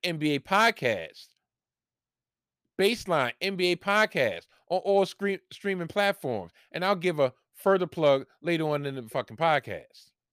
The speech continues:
But yeah, once the preseason starts, you're gonna, he's gonna have to show his hand. Either he's gonna show up or he's not gonna show up. K D said he had all the confidence that when the time is,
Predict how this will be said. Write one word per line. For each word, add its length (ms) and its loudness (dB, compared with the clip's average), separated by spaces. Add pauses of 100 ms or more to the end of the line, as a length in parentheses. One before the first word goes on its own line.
(2250)
But 120 -4
yeah, 280 -2 (640)
once 420 -8
the 80 -6
preseason 640 -8
starts, 560 -4 (1000)
you're 100 -6
gonna, 200 -2
he's 180 -6
gonna 140 0
have 120 0
to 60 -14
show 200 2
his 120 0
hand. 320 -2
Either 100 -6
he's 80 -8
gonna 160 -4
show 240 0
up 100 -2
or 80 -4
he's 100 -6
not 140 -2
gonna 140 -2
show 240 -2
up. 120 -14 (680)
K 180 0
D 140 -2
said 320 0 (220)
he 200 -4
had 300 4 (840)
all 280 8
the 80 0
confidence 580 -2
that 260 2 (540)
when 140 -4
the 60 -4
time 360 0
is, 140 -4